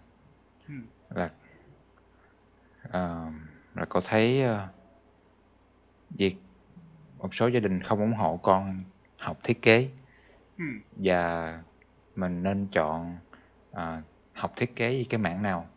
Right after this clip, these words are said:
Speaker 2: Bởi vì thiết kế nó có rất có nhiều cái mảng. Ờ,
Speaker 1: Ừ.
Speaker 2: thiết kế, um, đồ họa,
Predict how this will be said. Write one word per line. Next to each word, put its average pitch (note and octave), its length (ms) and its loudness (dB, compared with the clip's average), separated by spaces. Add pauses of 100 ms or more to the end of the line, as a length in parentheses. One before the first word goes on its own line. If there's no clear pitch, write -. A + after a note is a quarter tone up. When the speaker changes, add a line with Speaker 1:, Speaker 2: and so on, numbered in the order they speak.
Speaker 2:
Bởi G#2 100 4
vì G2+ 80 0
thiết - 240 -10
kế A#2 380 0
nó A#2+ 100 -4
có B2 260 -4
rất B2+ 160 -2
có C3 80 -4
nhiều G#2+ 220 -2
cái G#2+ 80 -4
mảng. F2+ 240 -4 (840)
Ờ, D#2+ 200 -10
Speaker 1:
Ừ. F3 60 -4 (420)
Speaker 2:
thiết - 200 -10
kế, A#2 320 -2
um, G2 380 -6 (160)
đồ E2+ 180 -4
họa, E2+ 480 -6